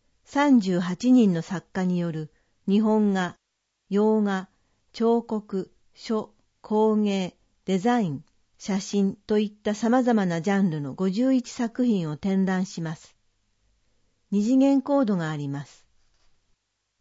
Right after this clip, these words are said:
展覧期間中のイベント。事前の申し込みは不要。オープニングセレモニー、六月十日土曜日、午後二時三十分から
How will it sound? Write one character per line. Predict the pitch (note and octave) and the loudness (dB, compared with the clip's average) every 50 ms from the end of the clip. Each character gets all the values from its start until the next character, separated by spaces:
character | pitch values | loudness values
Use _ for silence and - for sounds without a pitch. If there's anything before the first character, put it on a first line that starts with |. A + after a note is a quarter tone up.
| _ _ | _ _
展 | - B3 B3+ C4 B3+ B3+ | -2 0 2 4 4 4
覧 | B3+ B3+ B3+ B3+ B3 | 4 4 4 2 0
期 | B3 - - | -2 -4 -4
間 | - B3 A#3+ B3 B3 | -2 0 2 2 2
中 | B3 - - B3+ B3+ B3 | 0 0 0 0 2 2
の | A#3+ B3 A3+ | 4 2 2
イ | G#3 F#3+ | 0 0
ベ | F#3+ F#3 F#3 | 0 -2 -2
ン | F3+ - | -4 -6
ト。 | _ - E3+ - - _ _ _ _ _ _ _ _ _ _ _ _ _ _ _ _ _ _ _ _ _ _ _ _ _ | _ -10 -10 -10 -12 _ _ _ _ _ _ _ _ _ _ _ _ _ _ _ _ _ _ _ _ _ _ _ _ _
事 | - G#3 A3 G#3 | -4 -2 2 4
前 | C4 C4+ C4 | 6 6 6
の | C4 B3+ B3+ | 6 6 6
申 | A#3+ B3 B3 B3 C4 | 6 6 6 4 4
し | - - | 0 -2
込 | - - A#3+ | -2 0 2
み | A#3 A#3 A3+ | 4 4 4
は | A3 G#3+ G#3+ | 2 2 0
不 | G#3 - G3 | -2 -2 -2
要。 | F#3 F3+ F3 E3 D#3 D3 - - _ _ _ _ _ _ _ _ _ _ _ _ _ _ _ _ _ _ _ _ _ _ _ _ _ _ _ | 0 0 0 -2 -4 -6 -10 -14 _ _ _ _ _ _ _ _ _ _ _ _ _ _ _ _ _ _ _ _ _ _ _ _ _ _ _
オ | - A#3+ B3+ C4 | 0 2 2 2
ー | |
プ | B3+ - C4+ | 2 2 4
ニ | C4 B3+ B3+ | 6 6 6
ン | B3 B3 B3 | 8 6 6
グ | B3+ | 6
セ | B3 - B3+ A3+ | 4 2 2 4
レ | A#3 A#3+ | 4 4
モ | A#3 G#3+ F#3+ | 4 2 2
ニ | F3 D#3+ D3+ D3+ C#3+ - - | 0 -2 -4 -6 -8 -10 -12
ー、 | _ _ _ _ _ _ _ _ _ | _ _ _ _ _ _ _ _ _
六 | F#3+ G3 G3 C4 B3+ | -4 -2 0 2 2
月 | B3+ B3+ B3+ - - | 2 2 0 -2 -6
十 | - A#3 G#3+ G#3+ G#3 | -4 -2 -2 -2 -2
日 | G#3 A3 G#3 | -2 -2 -2
土 | E3+ G#3+ G3 | 0 2 4
曜 | G3 A3 B3 A#3 A3 D#3 | 4 4 4 4 2 -2
日、 | D3 C#3+ - - _ _ _ _ _ _ _ | -4 -8 -12 -14 _ _ _ _ _ _ _
午 | - B3 A#3 | 0 0 2
後 | A#3 G3+ | 2 2
二 | F#3 G#3+ B3 A3 | 2 0 0 0
時 | G3 F3+ | -2 -4
三 | - - A3 A3 A3+ A3+ | -4 -2 -2 0 0 0
十 | G#3+ G#3+ A#3+ A3 | 0 0 -2 -4
分 | - _ - F3+ F3+ E3+ | -6 _ -6 -4 -4 -4
か | - - D3+ | -6 -8 -10
ら | D3 D3 - | -10 -12 -14